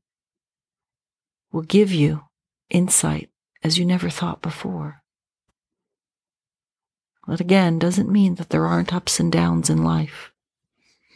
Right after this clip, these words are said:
It means that how to navigate through the ups and downs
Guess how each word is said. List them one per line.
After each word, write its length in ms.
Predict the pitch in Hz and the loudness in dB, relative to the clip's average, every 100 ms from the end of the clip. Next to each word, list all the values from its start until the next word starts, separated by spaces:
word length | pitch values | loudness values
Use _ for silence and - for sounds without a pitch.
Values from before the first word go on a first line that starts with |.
| - - _ _ _ _ _ _ _ _ _ _ _ _ _ _ | -20 -20 _ _ _ _ _ _ _ _ _ _ _ _ _ _
It 80 | - | -2
means 580 | 98 185 160 156 - - _ _ _ _ - | 2 2 2 0 -6 -14 _ _ _ _ -10
that 100 | 170 | -8
how 360 | - 214 220 | -2 2 2
to 160 | 220 220 | 4 2
navigate 840 | 196 190 196 202 190 139 - - - _ _ | 4 6 4 4 2 2 -2 -6 -18 _ _
through 200 | - 82 | -6 -2
the 160 | 80 78 | 2 0
ups 260 | - - | 0 -2
and 120 | 82 80 | 0 0
downs 580 | 73 76 147 - - | 0 -2 -6 -10 -16